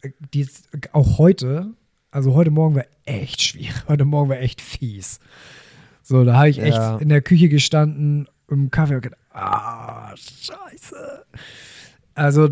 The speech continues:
Speaker 1: äh, das ist, da, da, da darf man sich keine Illusionen hingeben, dass das irgendwann, dass man irgendwann so einen Scheitelpunkt überschritten hat, wo man sagt, „Okay, und dann, jetzt merke ich's nicht mehr“, sondern das kommt in Wellen immer wieder.
Speaker 2: Ja, das ist genau, ähm,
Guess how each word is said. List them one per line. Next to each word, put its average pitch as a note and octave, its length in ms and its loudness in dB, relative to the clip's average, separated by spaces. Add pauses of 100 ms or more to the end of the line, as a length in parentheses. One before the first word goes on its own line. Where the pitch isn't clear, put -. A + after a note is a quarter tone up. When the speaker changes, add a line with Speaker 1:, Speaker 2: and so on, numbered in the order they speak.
Speaker 1:
äh, D3 220 0
das D#3+ 260 -2
ist, - 180 -8
da, D#3 60 -2
da, D#3+ 240 -2
da D#3 220 -4
darf D#3 160 0
man E3 120 2
sich C#3+ 140 0
keine D#3 240 2
Illusionen C#3+ 480 2
hingeben, D3 440 -2
dass C#3+ 160 -4
das - 180 -6
irgendwann, D3 420 -2
dass C3+ 240 -4
man C#3 140 0
irgendwann C#3+ 240 0
so C3+ 80 2
einen C3 80 2
Scheitelpunkt D#3 560 0
überschritten C#3+ 580 -2
hat, C#3+ 260 -2
wo C3 120 -6
man C3 420 -2
sagt, C3 320 -4
„Okay, C#3+ 300 -4
und C3 160 -6
dann, C3+ 260 -4
jetzt C3+ 320 -4
merke D3+ 240 0
ich's D#3+ 140 -4
nicht D3+ 160 -2
mehr“, D3+ 160 2
sondern C3+ 260 0
das B2 240 -6
kommt D3+ 380 0 (160)
in C3 240 0
Wellen C#3+ 280 4
immer C#3 280 2
wieder. G#2 300 -2 (400)
Speaker 2:
Ja, B2+ 80 -6
das C#3+ 120 -6
ist D3 160 -12
genau, C#3+ 520 -2
ähm, B2 480 -10